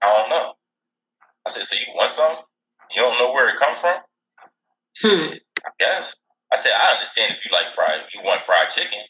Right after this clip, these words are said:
Speaker 1: you want fried chicken, right?" He said, "Yeah." I said, "You know where it come from?" He said, "Yeah, chicken." I said, "Okay."
Speaker 2: Right.
Speaker 1: That made sense. You want the fried chicken, you know where it come from.
Speaker 2: Mm-hmm.
Speaker 1: You want a marshmallow, and you don't know where it come from? That makes sense.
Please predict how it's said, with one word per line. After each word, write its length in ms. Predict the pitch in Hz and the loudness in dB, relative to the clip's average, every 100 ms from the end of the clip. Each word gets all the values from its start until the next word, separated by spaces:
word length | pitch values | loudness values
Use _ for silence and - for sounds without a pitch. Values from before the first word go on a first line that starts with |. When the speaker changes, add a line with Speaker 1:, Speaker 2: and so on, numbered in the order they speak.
| - | -16
Speaker 1:
you 80 | - | -4
want 200 | 110 - | -2 0
fried 220 | 110 - | 0 0
chicken, 280 | - 95 85 | 0 -6 -6
right?" 200 | 87 117 | -2 -2
He 60 | - - | -4 -12
said, 200 | - - | -6 -2
"Yeah." 240 | 185 - - | 0 -2 -8
I 40 | - | -10
said, 160 | - | -10
"You 120 | 120 135 | -8 -6
know 140 | 139 | -4
where 140 | 135 | -4
it 60 | - | -4
come 160 | 175 175 | -4 -4
from?" 180 | 196 - _ _ _ - | -8 -8 _ _ _ -10
He 80 | - | -2
said, 100 | 180 | -2
"Yeah, 240 | - 120 107 | 0 -2 -2
chicken." 340 | - - - - - - _ _ - | 0 0 0 -4 -12 -20 _ _ -12
I 40 | - | -8
said, 200 | - 151 | -2 -2
"Okay." 320 | - 147 - - | -2 -4 -6 -4
Speaker 2:
Right. 360 | 170 160 151 135 | 0 2 4 2
Speaker 1:
That 180 | 110 | 0
made 200 | 131 131 | 0 -2
sense. 400 | 127 196 175 - - - _ _ _ _ - | -2 -2 -2 -6 -20 -20 _ _ _ _ -10
You 80 | |
want 200 | 156 123 - | -4 -4 -4
the 60 | |
fried 340 | - 131 123 - | -4 2 2 2
chicken, 220 | 175 - - | -2 -2 -6
you 100 | - | -6
know 160 | 120 117 | -6 -6
where 140 | 120 | -4
it 80 | 123 147 | -4 -4
come 140 | 151 | -6
from. 240 | - 87 - - | -6 -16 -16 -10
Speaker 2:
Mm-hmm. 600 | 151 151 156 165 170 175 | -4 -2 -2 0 0 0
Speaker 1:
You 60 | 180 | -2
want 120 | - | -2
a 60 | |
marshmallow, 520 | - 110 - 202 214 - _ _ _ _ _ _ - | 0 0 0 -2 -2 -4 _ _ _ _ _ _ -8
and 80 | - | -2
you 60 | |
don't 140 | 175 156 | -2 0
know 120 | 170 | -2
where 120 | 175 | -2
it 100 | 160 | -2
come 180 | 196 208 | -2 -2
from? 200 | 220 233 - _ _ _ _ _ - | -2 -6 -8 _ _ _ _ _ -2
That 160 | 139 170 | -2 -2
makes 220 | 180 - | -6 -6
sense. 380 | 226 247 - | -6 -6 -14